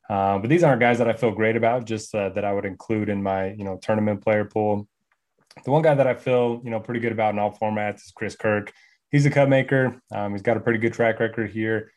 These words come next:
Doesn't really have a weakness in his game. You know, he's, uh, pretty accurate,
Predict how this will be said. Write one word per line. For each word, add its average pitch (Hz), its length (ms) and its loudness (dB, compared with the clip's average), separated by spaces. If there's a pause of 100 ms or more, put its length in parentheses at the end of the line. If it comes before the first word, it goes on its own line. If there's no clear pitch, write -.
(200)
Doesn't 123 220 -2
really 120 180 2
have 117 140 0
a 107 40 -4
weakness 107 440 -4
in 110 60 -4
his 101 120 -6
game. 107 480 -4
You 95 60 -14
know, 95 100 -6
he's, 92 200 -8
uh, 95 260 0 (100)
pretty 107 200 0
accurate, 104 520 0